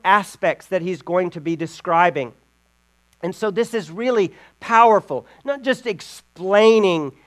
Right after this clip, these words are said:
anatomy or explaining, uh, uh, uh, the act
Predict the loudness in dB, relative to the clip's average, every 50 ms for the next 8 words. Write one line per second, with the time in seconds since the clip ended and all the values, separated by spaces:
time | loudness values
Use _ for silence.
0 | _ _ _ _ 2 2 2 4 4 4 6 6 6 4 2 2 0 0 -2 -2
1 | 0 0 0 0 0 -4 -8 -16 -20 -20 _ _ -4 0 2 4 6 6 4 4
2 | 2 2 0 0 -2 -6 -10 _ _ _ _ _ 0 2 2 2 2 0 0 2
3 | 2 4 4 2 0 0 0 0 0 0 0 -2 -6 -8 -10 -4 2 6 6 6
4 | 6 6 2 -6 _ -16